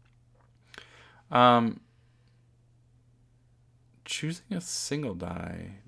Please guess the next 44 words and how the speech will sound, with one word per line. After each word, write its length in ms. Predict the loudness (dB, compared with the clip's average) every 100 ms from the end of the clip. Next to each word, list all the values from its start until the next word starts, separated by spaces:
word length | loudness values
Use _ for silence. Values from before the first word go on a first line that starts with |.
| -20 _ _ 0
Oh, 220 | 4 4 2 -16 -12
choosing 260 | 0 4 4
a 40 |
single 220 | 4 2 4
die 200 | 6 4
will 120 | 2
do 220 | 2 0
the 100 | 0
same 380 | -2 0 0 0
thing 540 | -4 -8 -8 -14 -18 -20 -4
if 280 | -2 -2 0
the 220 | 0 -2 -6 _ 0
dice 300 | 2 2 2
are 100 | 0
all 160 | 0 -4 -4
different. 380 | -4 -4 -18 -20 -20 -20 -20 -12
So 160 | 0 4
let's 140 | 4
say 180 | 4 2 2
instead 200 | 2 0
of 60 |
choosing 260 | 0 -2 -2
a 40 |
pool 220 | 0 2 2
of 100 | 2
dice, 340 | -2 -2 -6
there's 320 | -6 -6 -6 -10 2
all 160 | 4
different 300 | 4 -2 -8
dice. 200 | -10 -10
There's 160 | -10 -10
a 60 |
four, 360 | -10 -2 0 -2
a 40 |
six, 300 | -6 -10 -12
a 40 | -16
ten, 520 | -14 -14 -14 -14 -12
all 160 | -4 -4
those. 340 | -4 -8 -12 -20 -20 -20 -20 -20 -6
And 180 | 0 2
being 140 | 2
able 180 | 2 0
to 60 | -2
choose 380 | 0 0 0